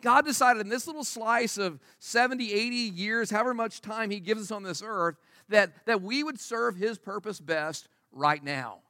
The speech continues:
I've had people tell me, "Oh, I, I should have been, uh, raised in the fifties," or "I should have,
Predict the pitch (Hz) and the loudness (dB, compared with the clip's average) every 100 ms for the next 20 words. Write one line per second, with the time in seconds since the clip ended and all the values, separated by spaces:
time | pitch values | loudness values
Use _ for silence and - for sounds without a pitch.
0 | _ _ _ _ _ _ 165 180 165 185 | _ _ _ _ _ _ 2 2 2 -2
1 | 170 180 165 165 180 190 170 160 139 - | 0 0 0 2 6 8 8 6 0 -4
2 | 160 190 202 185 175 165 160 156 175 185 | -4 0 -2 0 -2 -2 -2 0 2 2
3 | 170 165 160 185 180 165 151 135 160 151 | 0 -4 -8 -4 -6 -6 -8 -4 -4 -2
4 | 196 196 151 | -4 -6 -8